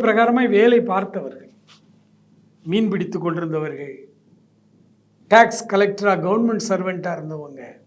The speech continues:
எல்லா தரப்பு மக்களையும் அவர் தன்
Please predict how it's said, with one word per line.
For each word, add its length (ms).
எல்லா 220
தரப்பு 280
மக்களையும் 440
அவர் 180
தன் 140